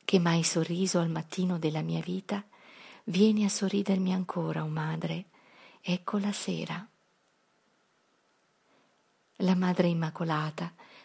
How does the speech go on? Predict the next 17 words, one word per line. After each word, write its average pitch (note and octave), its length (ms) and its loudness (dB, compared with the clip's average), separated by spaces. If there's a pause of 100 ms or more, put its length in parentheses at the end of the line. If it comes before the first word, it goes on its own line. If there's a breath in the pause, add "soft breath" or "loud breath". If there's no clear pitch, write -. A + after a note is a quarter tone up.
conforta A3 680 0
i G3+ 80 0
suoi G3 260 0
figli, E3+ 640 -4 (520 loud breath)
li E3+ 180 4
santifica, E3 1000 -2 (500 loud breath)
li F#3+ 180 10
rende G3 360 2
conformi F#3+ 760 -2
a E3 80 -2
Gesù, D#3+ 400 -4 (600 soft breath)
il F3 140 2
suo F3 260 2
beneamato D#3+ 580 0
Figlio, D#3 640 -6 (580 loud breath)
il E3 160 2
suo A3 560 0